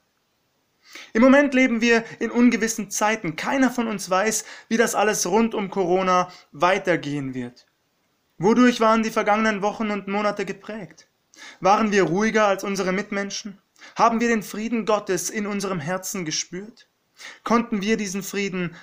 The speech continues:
weitergeben? Andere Menschen ermutigen,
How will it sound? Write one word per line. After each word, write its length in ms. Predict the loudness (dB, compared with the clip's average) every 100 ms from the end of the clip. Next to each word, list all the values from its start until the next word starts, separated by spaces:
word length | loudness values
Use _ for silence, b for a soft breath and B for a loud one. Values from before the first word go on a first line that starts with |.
| -6
weitergeben? 840 | 0 0 0 -2 -2 -6 -10 -14 _ _ _ _ _
Andere 280 | -2 0 0
Menschen 360 | 2 0 -2 -2
ermutigen, 640 | 0 -2 -2 -6 -8 -12